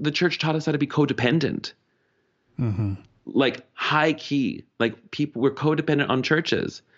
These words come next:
Speaker 1: And so even, like, after we've broken up with the churches, we're still checking on what they're doing. We're still figuring out what they're, like, you know, how, which ways they fucking up so that we can say, "Oh yeah, I'm so glad I got out of that." Which, sure, yes, you did get out of that, but, like,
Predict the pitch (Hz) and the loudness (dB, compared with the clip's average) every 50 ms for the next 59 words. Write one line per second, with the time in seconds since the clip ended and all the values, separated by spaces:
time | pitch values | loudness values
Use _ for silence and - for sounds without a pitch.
0 | - - - - - - 139 139 135 151 143 - - 147 147 170 180 160 175 160 | -18 -16 -14 -8 -2 0 2 4 4 4 4 4 2 2 2 2 4 4 4 4
1 | 139 127 110 107 107 - - - 123 127 139 135 - 143 135 113 120 113 101 98 | 4 4 4 2 0 0 0 0 2 2 0 0 2 2 2 2 2 0 0 2
2 | - 120 123 123 - 120 107 95 131 - - 127 143 123 - - 104 92 - 101 | 4 4 4 4 4 4 4 2 2 2 0 0 0 0 0 2 2 2 4 2
3 | 104 110 - - - - - 92 87 - 104 95 82 - - 90 78 - 98 92 | 2 2 0 -8 -6 -2 0 0 2 4 2 2 2 2 2 2 2 2 2 4
4 | 98 101 104 104 104 104 107 90 - 139 151 156 143 135 135 135 - - - - | 4 4 4 4 4 2 2 4 2 2 4 4 2 2 0 -2 -4 -8 -10 -8
5 | - - 87 - - 92 87 87 - 90 85 85 98 98 101 110 92 98 110 - | -4 -4 -2 2 4 2 4 4 2 2 2 4 4 4 4 4 2 2 4 4
6 | 113 113 117 - - 101 104 107 101 101 101 90 - 98 98 - 110 113 - - | 4 4 4 4 2 2 2 2 2 0 0 0 0 0 2 2 2 0 0 0
7 | 110 110 113 110 110 110 110 - 113 117 113 123 113 131 147 123 - - 107 98 | 0 0 2 2 0 0 2 0 0 2 2 0 2 2 0 0 0 0 2 2
8 | 101 95 92 104 98 92 - 107 104 104 - - 110 107 104 104 113 107 98 95 | 2 2 2 0 0 2 2 2 2 4 4 4 4 4 4 4 4 4 4 2
9 | 92 - 110 104 104 95 98 95 95 92 92 95 87 - 98 107 113 117 101 80 | 0 2 2 2 2 4 2 2 2 4 2 2 4 4 4 4 4 2 2 2
10 | 90 90 87 - - - _ - _ _ _ _ _ _ - 104 107 - - - | 2 2 0 -2 -6 -10 _ -20 _ _ _ _ _ _ -4 -4 -2 0 0 2
11 | 143 143 131 107 101 107 113 110 87 87 - - 98 76 - 110 113 110 107 98 | 4 6 6 6 6 4 4 2 2 0 -2 -4 -2 0 0 0 0 0 0 0
12 | 71 87 87 85 82 - 90 82 - 95 87 87 82 78 67 - - - | 2 2 0 0 0 -2 -2 -2 -2 -2 -2 0 0 0 -2 -4 -8 -20